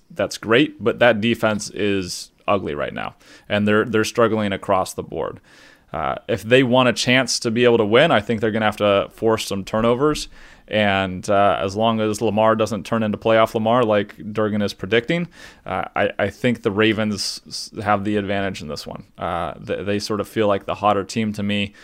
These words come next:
Uh, the Titans had to, to fight and claw to get into the playoffs. They, they lost a big one to the Packers and then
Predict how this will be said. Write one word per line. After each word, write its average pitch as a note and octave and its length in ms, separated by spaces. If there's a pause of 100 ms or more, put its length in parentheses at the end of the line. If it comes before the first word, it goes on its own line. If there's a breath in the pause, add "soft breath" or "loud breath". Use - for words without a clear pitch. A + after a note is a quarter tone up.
(240 loud breath)
Uh, F2 200
the F#2+ 80
Titans G#2 340
had G#2 160
to, F#2 300 (160)
to F#2+ 200
fight A2+ 260
and F2+ 100
claw A2 240
to G#2 80
get G#2+ 160
into G#2 160
the F#2 80
playoffs. G#2+ 580
They, F#2+ 220
they G#2+ 100
lost G#2 280
a G2 40
big G#2 160
one G#2+ 200
to G#2 60
the F2+ 120
Packers G#2 560
and G2 240
then F#2 380